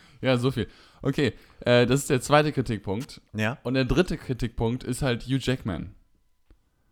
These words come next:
Speaker 1: Ich, ähm, also Rachel Weisz Rolle als melancholische, traurige Gestalt im Kino mag ich ja eigentlich sehr gerne.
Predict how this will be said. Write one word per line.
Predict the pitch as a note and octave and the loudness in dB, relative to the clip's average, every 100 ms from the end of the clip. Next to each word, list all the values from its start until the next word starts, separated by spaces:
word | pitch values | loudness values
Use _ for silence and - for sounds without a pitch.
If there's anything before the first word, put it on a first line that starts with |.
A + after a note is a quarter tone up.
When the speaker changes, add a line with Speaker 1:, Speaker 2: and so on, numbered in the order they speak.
| _ _ - _ _ _ _ - | _ _ -20 _ _ _ _ 0
Speaker 1:
Ich, | B2 A2+ - | 0 -2 -4
ähm, | A#2 A#2 A#2 A#2 A2+ A2 G#2 _ - | 2 4 4 4 4 4 0 _ -2
also | A#2 C3 - | 4 4 4
Rachel | B2+ D#3 D#3 C3 | 2 2 2 2
Weisz | C3 C3+ C#3+ - - _ _ - - | 2 2 -2 -6 -16 _ _ -20 -16
Rolle | A2+ A#2 B2 B2 A#2+ A2 | -4 2 4 4 2 2
als | G#2 G#2+ G2 - | 0 0 -4 -6
melancholische, | A2+ A2+ A2+ A2+ - B2+ B2 A#2 - A#2 G#2+ G2+ G2+ G2+ G2+ - _ _ _ _ _ _ _ _ | -2 0 0 -2 -6 -6 -4 -4 -4 0 0 0 -2 -2 -4 -8 _ _ _ _ _ _ _ _
traurige | - - A#2+ B2+ B2 A2 G#2+ G#2 G2 - | -10 -2 0 2 0 2 2 2 0 -4
Gestalt | A2+ - A2 G#2 A2 G#2+ - | -8 -2 2 4 2 0 -10
im | - G#2 G#2 F#2+ | -8 -4 -2 -4
Kino | - C3 A#2+ G#2+ G2 - _ _ _ _ - | -2 0 2 0 -2 -6 _ _ _ _ -12
mag | A2 A2 A#2+ A2+ | -4 -2 0 -2
ich | |
ja | A2+ | -6
eigentlich | - G2+ G2 | -6 -8 -4
sehr | G2+ F#2+ | -2 0
gerne. | F#2+ E2+ D#2+ | 0 -2 -6